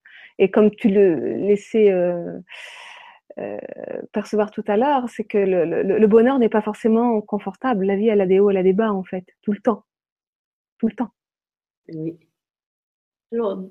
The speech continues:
Speaker 2: c'est, c'est ac-, c'est accompagner, c'est accompagner les autres. La réponse à laquelle je peux te dire, va chercher la joie à l'intérieur de toi, parce qu'il est toujours là.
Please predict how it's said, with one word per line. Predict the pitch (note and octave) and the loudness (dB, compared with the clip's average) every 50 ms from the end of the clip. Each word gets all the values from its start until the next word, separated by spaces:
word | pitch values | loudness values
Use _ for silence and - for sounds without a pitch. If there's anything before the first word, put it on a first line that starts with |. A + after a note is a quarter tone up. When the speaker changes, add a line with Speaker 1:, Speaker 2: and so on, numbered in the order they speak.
| - _ | -16 _
Speaker 2:
c'est, | - - - - A3 G#3+ G#3 G#3 - - - | -14 -14 -10 -8 -6 -6 -4 -6 -8 -10 -12
c'est | - - - A3 G#3+ G3+ | -14 -10 -8 -6 -4 -4
ac-, | G3 F#3+ G3 - - | -4 -6 -10 -14 -18
c'est | - - A3 | -12 -10 -10
accompagner, | G#3+ G#3+ - A3+ A3 A3 - A3+ A3+ A3+ A#3+ B3 B3 B3 A#3+ | -8 -6 -6 -6 -6 -4 -4 -4 -4 -2 -4 -4 -4 -4 -6
c'est | A#3+ - - - | -6 -10 -14 -14
accompagner | G3+ - G#3+ G#3 G3 G#3+ G#3 G#3+ G#3+ G#3+ G#3 | -12 -8 -8 -8 -6 -6 -6 -4 -4 -4 -4
les | G#3 G3+ G3+ - | -6 -6 -6 -8
autres. | G#3 G3+ G#3 - _ _ _ _ _ | -8 -10 -10 -14 _ _ _ _ _
La | - G#3 G3+ | -8 -6 -4
réponse | G3 G#3+ G#3+ G#3+ - B3 A#3+ A#3 - | -2 -4 -4 -4 -6 -8 -10 -8 -8
à | A#3 G#3 | -8 -8
laquelle | G3+ G3+ G3 - - - _ - A3+ G#3+ G#3 G3 | -8 -10 -12 -14 -20 -20 _ -10 -8 -8 -6 -6
je | G3+ F#3+ | -8 -10
peux | G3 - G#3 G3+ | -8 -8 -10 -10
te | G3+ - G3+ | -10 -10 -12
dire, | F#3+ F3 G3+ G#3+ G#3+ G#3+ - - - - _ _ _ _ _ | -12 -12 -10 -10 -10 -10 -10 -14 -20 -20 _ _ _ _ _
va | - A3+ A#3 | -8 -6 -6
chercher | A3 A#3 A3+ G#3+ - - A3 G#3 G3+ | -4 -4 -6 -6 -4 -4 -4 -2 -2
la | G3 F#3 F#3 | -2 -4 -6
joie | F3+ - F#3+ F#3+ G3+ | -6 -6 -6 -6 -6
à | G3 F3+ | -6 -6
l'intérieur | F3 F3+ F3+ F3 - F#3+ F3+ F#3 F#3 F3+ F3+ E3+ | -6 -6 -8 -8 -8 -8 -8 -8 -8 -10 -10 -10
de | E3+ F3 | -12 -12
toi, | E3+ - - F3+ E3+ E3+ E3+ _ _ _ _ _ _ _ _ _ | -14 -14 -16 -16 -16 -16 -18 _ _ _ _ _ _ _ _ _
parce | - - - | -20 -20 -16
qu'il | - G3+ F#3 F#3 | -14 -12 -10 -10
est | F3+ F3 - | -12 -12 -14
toujours | _ G#3+ G3 - G#3+ G3 - - | _ -20 -16 -16 -16 -16 -16 -18
là. | F3 | -20